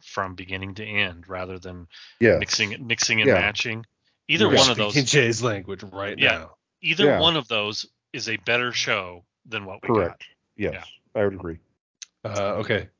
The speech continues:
Speaker 3: S-, we're on to time management. Um, I'm trying to think. I actually, I feel li-, I feel like <sighs>
Speaker 2: I thought it did well with that,
Speaker 3: Yeah, I
Speaker 2: personally.
Speaker 3: thought it did pretty good. Like I said, that some of the plots that ended up being kinda weirdly meandering, right,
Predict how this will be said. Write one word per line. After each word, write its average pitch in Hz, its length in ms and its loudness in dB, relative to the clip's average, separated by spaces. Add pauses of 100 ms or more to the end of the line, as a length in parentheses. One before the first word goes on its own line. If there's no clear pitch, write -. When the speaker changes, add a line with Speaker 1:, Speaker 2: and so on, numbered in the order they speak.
(260)
Speaker 3:
S-, - 720 -4 (440)
we're 123 320 2
on 110 240 2
to 113 240 0
time 110 320 0
management. 95 640 -4 (420)
Um, 110 720 4
I'm - 60 -14
trying 143 240 -4
to 120 60 -6
think. 120 460 -4
I 156 140 4
actually, 151 640 4
I 143 100 0
feel 240 200 4
li-, 277 160 2
I 170 100 4
feel 294 180 0
like - 460 -2 (140)
<sighs> - 200 -16
Speaker 2:
I - 560 0
thought 226 160 -6
it 120 140 0
did 95 140 -8
well 98 200 0
with - 140 -10
that, 87 180 -8 (340)
Speaker 3:
Yeah, 226 100 8
I 208 40 10
Speaker 2:
personally. 208 60 -2
Speaker 3:
thought 277 140 6
it 180 80 -2
did 135 180 0
pretty 131 200 0
good. 98 360 2
Like 131 160 6
I 151 80 6
said, 123 300 2
that 120 140 0 (300)
some 156 220 2
of 175 80 4
the 170 100 2
plots 151 440 2
that 135 180 2
ended 135 280 2
up 120 180 -2
being 127 280 -2
kinda 123 300 0
weirdly 123 520 0
meandering, 107 720 2
right, 98 460 0